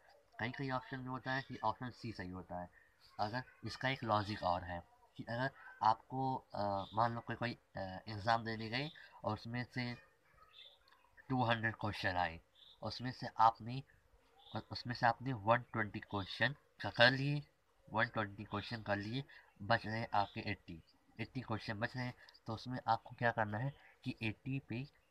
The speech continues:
सी का option सही करा, कर, tick कर देना है, tick कर देना है। फिर जो भी ऐसे मान लो सर्कल ऐसे फिल अप करने के लिए आ गया, तो आप उसे कर दीजिएगा। अब कोई ज़रूरी है नहीं कि आप वन ट्वेंटी क्वेश्चन करके आए तो सारा का सारा सही होगा, उसमें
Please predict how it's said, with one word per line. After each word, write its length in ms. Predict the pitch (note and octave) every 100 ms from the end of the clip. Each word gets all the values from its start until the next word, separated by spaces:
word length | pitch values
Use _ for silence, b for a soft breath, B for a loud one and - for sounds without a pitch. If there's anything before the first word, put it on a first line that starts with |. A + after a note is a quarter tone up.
| -
सी 240 | - D#3+
का 140 | - F2
option 320 | F2 - E2+
सही 240 | - F#2
करा, 220 | F2 G2
कर, 380 | F#2+ - A2 G2 - B B
tick 140 | C3+ -
कर 160 | G2+
देना 260 | F2 F2+ E2+
है, 240 | F2 F2 - - _
tick 160 | B2+ -
कर 120 | A#2+
देना 120 | B2+
है। 100 | A#2+
फिर 160 | A2 G2
जो 200 | G#2 A2
भी 140 | A2+
ऐसे 200 | G2+ G#2+
मान 140 | G#2
लो 140 | G2+ G2 B B -
सर्कल 360 | - G2+ A2+
ऐसे 300 | G#2+ G#2 G#2+
फिल 220 | G2 G#2+
अप 100 | G#2+ -
करने 240 | G2+ F#2+
के 60 | G2
लिए 120 | G2
आ 200 | - F2
गया, 200 | F#2+ B2+ B B B B -
तो 60 |
आप 140 | A#2 A#2+
उसे 180 | - A#2
कर 180 | G#2
दीजिएगा। 520 | F#2 F#2 E2+ F2 F2+ F2+ - - - -
अब 120 | G#2 - - -
कोई 140 | C3
ज़रूरी 340 | A2+ A2+ A2+ A2+
है 240 | G#2+ A#2
नहीं 140 | A#2
कि 200 | A#2 A#2 - G#2
आप 160 | G#2 G2+
वन 240 | G#2+ A2+
ट्वेंटी 320 | - G#2+ A2
क्वेश्चन 360 | - G#2 - A2
करके 300 | A2+ G2+ G#2+
आए 100 | G#2
तो 120 | A2
सारा 280 | - G2 G2+
का 140 | G#2
सारा 280 | - F2+ F#2+
सही 160 | G#2 G#2
होगा, 180 | G2 - B B
उसमें 400 | F#2 - G2+ A2